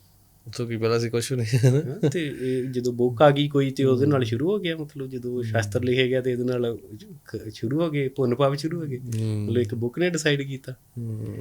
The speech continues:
Speaker 2: So, ਏਦਾਂ ਨਹੀਂ ਹੁੰਦਾ ਕਿ ਇਹ ਚੀਜ਼ਾਂ ਜਾਂ ਪਹਿਲੋਂ,
Speaker 1: ਹੂੰ।
Speaker 2: ਅਹ, ਕਾਨੂੰਨ ਵਿਵਸਥਾ ਵੀ ਨਹੀਂ।
Speaker 1: ਹਾਂ।
Speaker 2: ਤੇ ਕੀ ਕਰਦੇ ਸੀ ਕਿ ਲੋਕ, ਅਹ,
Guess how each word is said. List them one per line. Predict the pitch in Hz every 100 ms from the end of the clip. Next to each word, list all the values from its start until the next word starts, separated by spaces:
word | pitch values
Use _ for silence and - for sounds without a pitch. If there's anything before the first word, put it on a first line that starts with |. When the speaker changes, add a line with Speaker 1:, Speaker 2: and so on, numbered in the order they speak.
| 110
Speaker 2:
So, | 104 - 180 180
ਏਦਾਂ | 139 135 160
ਨਹੀਂ | 165 156
ਹੁੰਦਾ | 151 110 117
ਕਿ | - 147 147 -
ਇਹ | 131
ਚੀਜ਼ਾਂ | 139 143 117 120 123
ਜਾਂ | 127 127 123
ਪਹਿਲੋਂ, | - 131 156 165 160 143 - _ _ _ _ _ _ - _ -
Speaker 1:
ਹੂੰ। | 101 101 104 - _ _ _ -
Speaker 2:
ਅਹ, | 110 110 110 110 - -
ਕਾਨੂੰਨ | 113 117 117
ਵਿਵਸਥਾ | 117 113 -
ਵੀ | 123
ਨਹੀਂ। | 123 113 110 - _ - -
Speaker 1:
ਹਾਂ। | 104 95 95 90 87 85 - - _ _ _ _ _ _ _ - - _ _ _
Speaker 2:
ਤੇ | - 95 92 90 90 - - _ _ - - - - -
ਕੀ | 107
ਕਰਦੇ | 110 95 98 95
ਸੀ | 95 95
ਕਿ | 98
ਲੋਕ, | 95 95 92 92 92 90 87 87 _ _ - - _ _
ਅਹ, | - 101 95 92